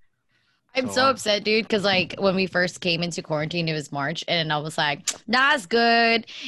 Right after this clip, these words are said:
Speaker 1: It's gonna be,
Speaker 2: <laughs>
Speaker 1: it's go-, it's going away by, by my birthday. As long as my birthday's not messed up." And it's like, "Okay, my
Speaker 2: Mm-hmm.
Speaker 1: birthday's fucked up now."
Speaker 2: Yeah.
Speaker 1: Um, well, it's not, it wasn't fucked up, but it's not, it's not as, like,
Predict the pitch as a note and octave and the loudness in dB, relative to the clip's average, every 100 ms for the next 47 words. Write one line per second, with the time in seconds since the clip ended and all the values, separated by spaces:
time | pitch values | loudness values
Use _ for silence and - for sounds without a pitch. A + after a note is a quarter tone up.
0 | - A3+ C#4 C#4 B3 - D3+ - C#3 - | -2 0 4 4 4 2 0 -2 -4 -2
1 | C#3 D#3+ D#4+ E4+ D#4 D4 D#4+ D#4+ D4 C#4 | 0 4 6 6 6 4 4 4 4 4
2 | C#4 B3 A#3+ A#3+ A3+ A#3 A#3+ A#3+ A3 G#3+ | 4 4 2 2 0 2 2 2 0 0
3 | G#3 G3+ G3+ G3+ G#3 A3 B3 C4+ B3+ B3+ | -2 0 0 0 0 0 0 -2 -2 -2
4 | A#3 A3+ A3 G#3+ G#3 G3+ G3 - F#3+ G3 | -2 -4 -6 -4 -4 -4 -8 -6 -6 -6
5 | F#3 E3+ E3 E3 - - - - - - | -8 -14 -16 -18 -18 -18 -18 -20 -20 -20
6 | A2+ G#2+ A2 A2 G#2+ - - - - E3 | -12 -6 -4 -4 -6 -12 -18 -16 -14 -10
7 | E3 D3 D3 - _ _ _ - G#2 E3 | -8 -8 -10 -14 _ _ _ -10 -4 -2
8 | D#3 D3+ F#3+ C4 D#4+ D4 A#3+ B3+ A#3 F3 | -4 -6 -6 -2 0 0 0 -2 -4 -4
9 | F3 - D3+ C#3+ E3 E3 F3 D#3 - _ | -8 -6 -10 -10 -12 -10 -8 -8 -10 _
10 | _ _ _ _ F3+ G#3 F#3+ D3+ D#3+ D3 | _ _ _ _ -16 -8 -6 -4 -4 -4
11 | D3+ D#3+ - - - D3+ D3+ C#3+ C#3 - | -8 -12 -18 -20 -14 -14 -12 -12 -12 -16